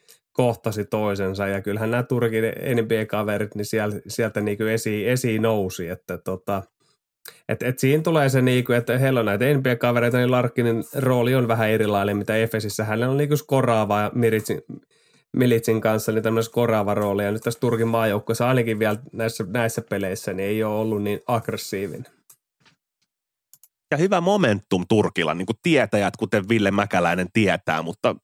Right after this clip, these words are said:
Speaker 2: su-, suuri yleisö ei tiedä. Että mä luulen, että Turkillakin vähän semmoinen kuhina on, että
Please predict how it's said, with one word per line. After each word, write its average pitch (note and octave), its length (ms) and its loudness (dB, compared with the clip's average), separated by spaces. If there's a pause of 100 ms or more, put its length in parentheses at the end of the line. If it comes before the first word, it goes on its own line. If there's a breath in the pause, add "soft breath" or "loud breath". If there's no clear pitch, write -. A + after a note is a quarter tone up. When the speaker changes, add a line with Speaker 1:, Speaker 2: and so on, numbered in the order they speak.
(180)
Speaker 2:
su-, G#3+ 260 2
suuri G#3+ 280 6
yleisö F#2 460 2
ei E2+ 120 -4
tiedä. F#2 200 2
Että - 140 -6
mä - 20 0
luulen, G3+ 120 2
että - 100 -8
Turkillakin G3+ 500 2
vähän F#3 280 2
semmoinen G#2 380 2
kuhina F#2+ 420 0
on, F2 220 -4
että - 260 -4